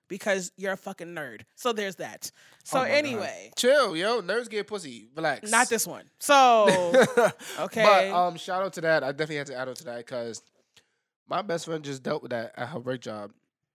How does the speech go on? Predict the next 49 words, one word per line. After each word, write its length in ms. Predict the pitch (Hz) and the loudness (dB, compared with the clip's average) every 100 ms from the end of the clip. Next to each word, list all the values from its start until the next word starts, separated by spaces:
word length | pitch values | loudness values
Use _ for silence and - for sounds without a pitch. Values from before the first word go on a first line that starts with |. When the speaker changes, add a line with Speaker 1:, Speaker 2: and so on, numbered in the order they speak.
| _ _ _ _ | _ _ _ _
Speaker 2:
just 160 | - 113 | -18 -12
last 180 | 110 104 | -12 -12
week, 140 | 107 95 | -18 -20
and 120 | 98 | -20
she 140 | - | -18
called 300 | - 156 131 | -12 -12 -10
me 140 | 127 131 | -10 -12
to 80 | 120 | -12
calm 280 | 117 107 | -12 -12
down, 440 | 110 117 107 104 95 _ _ _ | -10 -10 -10 -14 -20 _ _ _
Speaker 1:
Mm-hmm. 260 | 160 147 135 | -20 -20 -20
Speaker 2:
and 100 | 107 | -18
I 60 | 113 | -12
know 160 | 135 | -10
how 160 | 131 123 | -10 -12
she 180 | 127 117 | -12 -14
gets. 400 | 104 87 - 196 | -16 -14 -14 -12
Speaker 1:
Right. 220 | 175 139 - _ _ _ _ _ _ _ _ _ | -14 -16 -20 _ _ _ _ _ _ _ _ _
Speaker 2:
And 480 | 117 110 107 101 104 _ 113 | -14 -12 -14 -16 -20 _ -12
the 160 | - | -8
L 180 | 127 139 | -6 -8
P 380 | 117 147 135 117 | -10 -8 -6 -6
and 180 | 120 117 | -8 -8
her 180 | 135 135 | -8 -8
manager 560 | 117 117 110 104 107 104 | -8 -8 -10 -12 -14 -14
had 160 | 104 | -16
to 80 | - | -14
literally 340 | 110 113 110 101 | -12 -12 -12 -12
calm 280 | 127 110 107 | -10 -8 -8
her 120 | 107 | -10
down 360 | 104 104 95 - | -10 -12 -16 -18
Speaker 1:
Mm-hmm. 160 | 151 | -16
Speaker 2:
and 80 | - | -12
stuff 180 | 127 113 | -12 -12
after 420 | 110 123 - 110 104 | -10 -10 -8 -10 -8
she's 200 | 180 170 | -6 -6
on 100 | 139 | -6
the 60 | |
phone 200 | - 156 | -4 -4
with 80 | 135 | -4
me 80 | 120 | -6
yelling, 400 | 131 143 113 107 | -4 -4 -6 -10
going 320 | 139 131 127 | -8 -6 -4
off, 260 | 131 113 - | -6 -8 -10
'cause 140 | 117 | -10
I'm 120 | 131 | -8
letting 260 | 131 123 107 | -6 -8 -10
her 120 | 113 | -16
vent. 340 | 104 131 107 | -12 -10 -10